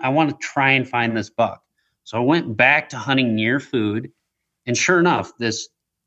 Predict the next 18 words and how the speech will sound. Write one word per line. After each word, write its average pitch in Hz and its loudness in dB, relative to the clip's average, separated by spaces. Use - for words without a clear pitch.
doe 160 2
came 143 0
from 110 -8
a 104 -8
totally 143 -2
different 131 -4
direction 107 0
as 104 -4
all 120 4
the 117 2
other 117 0
does 107 0
and 92 0
small 113 2
bucks 110 0
that 101 -10
I 101 -2
saw. 107 2